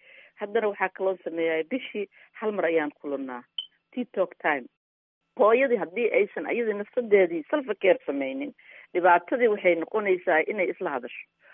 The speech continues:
Waddankan dhibta wuu batay. Annagana dhibaatooyin badan aan haysanay. Dagaal aan soo marnay. Annagoo da-, dagaalkii treatment aan lagu samaynin. Waxaa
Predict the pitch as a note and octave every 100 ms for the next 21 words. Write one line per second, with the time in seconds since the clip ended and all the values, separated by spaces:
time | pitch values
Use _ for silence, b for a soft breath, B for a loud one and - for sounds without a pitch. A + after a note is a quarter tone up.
0 | b G#3 G3+ F#3 F3+ E3+ F3 - E3+ F#3
1 | F3 C#3 - - - E3+ G3 F#3+ E3 D3
2 | D#3+ E3 E3 G#3 G#3 F3+ E3 E3 D3 C#3
3 | C#3 C#3+ C#3 B B B F3 F#3 F#3+ E3
4 | D#3 F3+ E3+ E3 D#3 E3 - B B -
5 | F#3 F#3 F3 E3+ E3 D#3+ D#3+ E3+ F#3 F3
6 | D#3+ - G3+ G3+ F3+ E3 C#3+ D3 D#3 G3+
7 | - F3 F3 E3+ F3+ - B B - G#3
8 | G3+ F3 E3